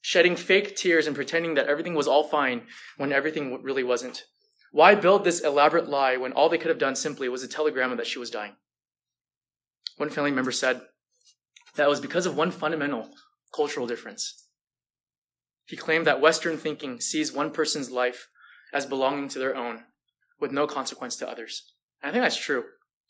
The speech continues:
But in the East, actually, Christianity is actually a Middle Eastern religion, just F Y I. But in the East, one person's life belonged to a collective whole. What happens to one family member affects the whole family.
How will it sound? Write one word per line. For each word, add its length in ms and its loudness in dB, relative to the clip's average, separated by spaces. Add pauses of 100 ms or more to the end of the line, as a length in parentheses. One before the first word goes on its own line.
(420)
But 100 2
in 80 -2
the 80 -4
East, 480 -4 (680)
actually, 460 -2 (540)
Christianity 460 2
is 80 0
actually 260 4
a 40 -2
Middle 260 0
Eastern 260 -8
religion, 360 -6 (200)
just 160 -4
F 120 -6
Y 120 0
I. 160 2 (460)
But 80 0
in 80 2
the 80 0
East, 320 0
one 140 2
person's 340 0
life 320 2 (260)
belonged 480 8
to 180 0
a 100 2
collective 500 -4
whole. 320 -4 (1080)
What 160 -2
happens 300 2
to 100 2
one 160 0
family 260 -2
member 240 -4
affects 360 -6
the 80 -8
whole 140 -4
family. 440 -8